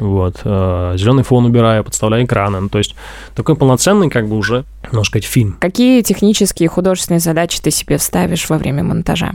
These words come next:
Speaker 2: Ты, например, отталкиваешься от жанра, да, или от, э, эмоций, да, которые тебе нужно сформулировать? Или ты мыслишь целостно, и тебе нужно темпоритм определённый выстроить? Или тебе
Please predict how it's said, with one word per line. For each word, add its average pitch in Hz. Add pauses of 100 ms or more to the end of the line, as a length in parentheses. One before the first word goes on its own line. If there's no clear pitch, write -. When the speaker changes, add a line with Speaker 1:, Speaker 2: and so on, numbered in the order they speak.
(220)
Speaker 2:
Ты, 185
например, 185
отталкиваешься 175
от 170
жанра, 156
да, 185
или 175
от, 160
э, 160
эмоций, 180
да, 160
которые 170
тебе 160
нужно 160
сформулировать? 165 (260)
Или 175
ты 170
мыслишь 175 (100)
целостно, 175
и -
тебе 165
нужно 165
темпоритм 170
определённый 156
выстроить? 156 (360)
Или 170
тебе 170